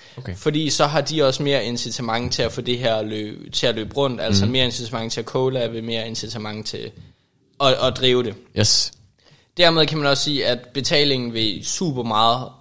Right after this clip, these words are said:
Speaker 2: høj grad være afhængig af både, hvor store er vi, hvad
Speaker 1: Mhm.
Speaker 2: betaler vi i husleje, hvor godt kameraudstyr skal være, altså er vi
Speaker 1: Mhm.
Speaker 2: et lille hus med fire mand, eller er vi et stort hus med femten mand?
Speaker 1: Yes.
Speaker 2: Øh, skal vi være
Speaker 1: Mhm.
Speaker 2: i... Altså jeg, jeg kommer med et statement her.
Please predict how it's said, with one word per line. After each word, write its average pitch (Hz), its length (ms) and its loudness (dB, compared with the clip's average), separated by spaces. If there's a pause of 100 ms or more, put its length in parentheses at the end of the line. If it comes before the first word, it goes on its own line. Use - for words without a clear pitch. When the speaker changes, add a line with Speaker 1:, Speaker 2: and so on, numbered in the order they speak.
(100)
Speaker 2:
høj 160 240 4
grad 123 300 6
være 107 120 -4
afhængig 110 300 -2
af 107 100 -6
både, 117 160 0
hvor 110 200 -2
store 139 500 0
er 139 60 0
vi, 139 260 -6
hvad 131 140 4
Speaker 1:
Mhm. 98 80 0
Speaker 2:
betaler 127 280 4
vi 110 100 -4
i 110 40 -6
husleje, 120 440 -2
hvor 107 120 -2
godt 127 240 0
kameraudstyr 113 640 -2
skal 113 200 -8
være, 113 220 -6
altså 110 180 -6
er 95 140 0
vi 110 120 4
Speaker 1:
Mhm. 139 100 2
Speaker 2:
et 127 60 -10
lille 160 200 2
hus 147 280 -4
med 117 160 -6
fire 160 260 -2
mand, 135 220 -2 (560)
eller 135 180 4
er 120 120 6
vi 120 60 -2
et 104 80 -4
stort 139 260 2
hus 120 260 -4
med 113 120 -6
femten 131 400 0
mand? 95 180 -8 (340)
Speaker 1:
Yes. - 380 0 (380)
Speaker 2:
Øh, 117 420 4 (260)
skal 131 280 0
vi 120 160 -2
være 113 480 6
Speaker 1:
Mhm. - 100 -8
Speaker 2:
i... 107 340 -6 (1120)
Altså 139 180 4
jeg, 156 180 6
jeg 156 280 4
kommer 160 240 4
med 107 120 0
et 104 60 -2
statement 127 420 0
her. 113 120 -6